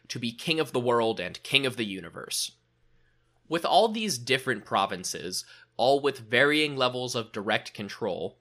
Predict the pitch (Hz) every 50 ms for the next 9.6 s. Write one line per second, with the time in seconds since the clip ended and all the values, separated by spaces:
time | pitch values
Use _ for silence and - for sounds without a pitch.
0 | _ _ _ - - - _ _ - 139 160 170 175 175 - 190 185 185 - 170
1 | - 139 156 151 156 143 139 131 135 139 139 139 139 - - 117 104 92 80 92
2 | - - 104 - - 131 123 120 117 117 - - - 120 123 123 127 110 107 107
3 | 107 104 101 101 - - - - - - 123 123 139 139 147 160 151 156 - -
4 | - - 110 92 85 85 92 110 117 - - - - 113 - 117 120 123 127 123
5 | 113 110 113 - - - - - 185 180 185 170 165 160 147 123 117 107 - -
6 | - 135 139 - - - 135 123 127 117 104 - - - 175 175 147 123 110 107
7 | 104 107 - 127 117 117 113 127 139 147 135 - 139 127 127 - - - 131 117
8 | 113 107 95 101 92 104 95 90 - - - 127 131 123 120 - - 110 107 101
9 | - - 95 - 92 95 85 78 - 64 - -